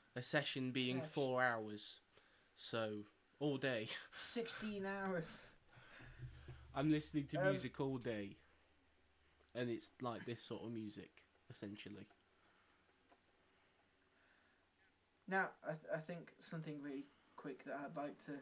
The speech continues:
Speaker 2: quickly just add in. When you hear a band is called Barren Womb, what,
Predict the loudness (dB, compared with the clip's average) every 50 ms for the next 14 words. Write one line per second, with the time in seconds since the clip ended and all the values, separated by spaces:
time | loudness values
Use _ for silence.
0 | -10 -16 -20 -20 -20 -12 -10 -10 -10 -10 -8 -8 -8 -6 -6 -8 -12 -14 -16 _
1 | _ -6 -4 -4 -4 -2 -2 -2 -2 -4 -6 -8 -14 -20 -20 -20 -20 _ _ -20
2 | _ _ _ _ _ _ _ _ _ -20 -18 -16 -16 -16 _ _ _ -20 -12 -6
3 | -4 0 0 0 2 2 2 2 2 4 2 2 0 0 0 -2 0 2 4 6
4 | 6 6 4 2 0 -2 -4 -6 -2 0 0 2 2 0 -2 -2 -6 -14 _ _
5 | _ _ _ _ _ _ _ _ _ 2 4 4 6 4 4 2 2 2 0 -2
6 | -6 -10 _ -10 -4 -2 0 2 2 0 0 -2 -6 -12 -16 _ _ _ _ _
7 | _ _ _ _ _ -20 _ _ _ _ _ _ _ _ _ _ _ _ -16 -8
8 | 0 0 0 0